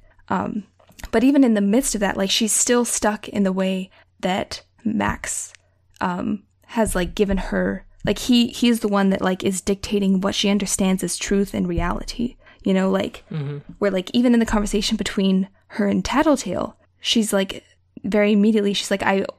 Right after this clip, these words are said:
Speaker 1: like, you know, the information I have gathered is from Kaiser.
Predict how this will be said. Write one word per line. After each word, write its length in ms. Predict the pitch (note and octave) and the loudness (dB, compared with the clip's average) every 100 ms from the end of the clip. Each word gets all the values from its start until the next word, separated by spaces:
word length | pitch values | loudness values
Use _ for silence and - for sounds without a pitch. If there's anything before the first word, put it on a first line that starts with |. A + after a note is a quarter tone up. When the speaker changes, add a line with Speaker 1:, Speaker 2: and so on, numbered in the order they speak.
| _ | _
Speaker 1:
like, 260 | - F#3+ - | -4 -4 -4
you 260 | - B3 G#3 | -6 -2 0
know, 140 | A3 | -2
the 200 | F#3+ G3+ | 0 0
information 380 | G3+ G#3+ G3 G#3 | 0 0 0 0
I 120 | F#3+ | 0
have 120 | F#3+ - | 0 -2
gathered 300 | F3+ F3+ F#3+ | -2 -2 -4
is 120 | - | -6
from 340 | F#3 E3+ E3+ - _ - | -4 -4 -6 -14 _ -6
Kaiser. 420 | - E3+ - - | -2 -2 -4 -10